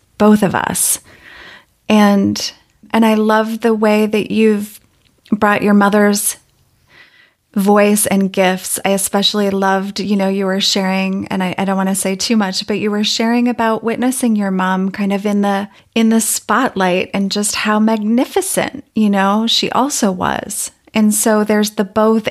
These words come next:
and of living with a complicated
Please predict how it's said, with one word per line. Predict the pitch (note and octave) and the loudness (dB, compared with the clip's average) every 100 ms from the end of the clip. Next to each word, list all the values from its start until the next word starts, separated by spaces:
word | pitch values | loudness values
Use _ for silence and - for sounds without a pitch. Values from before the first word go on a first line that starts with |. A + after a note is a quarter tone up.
| - | 0
and | A3 A3 G3+ - - - - | 2 2 0 -2 -6 -8 0
of | G3 F#3+ F#3+ G3 G#3+ - - - - - - - - - _ _ _ _ _ - | 2 4 4 0 -6 -12 -16 -20 -20 -20 -20 -20 -20 -20 _ _ _ _ _ 0
living | A3+ A#3 A#3 A3 G3 | 4 4 4 4 4
with | G3+ G3 G3 - - - - - | 4 2 0 -4 -10 -10 -12 -8
a | G#3+ | -4
complicated | G3+ G#3 G#3+ G3+ G#3 G#3 G3+ G3 F#3+ | 0 0 0 0 2 2 2 0 0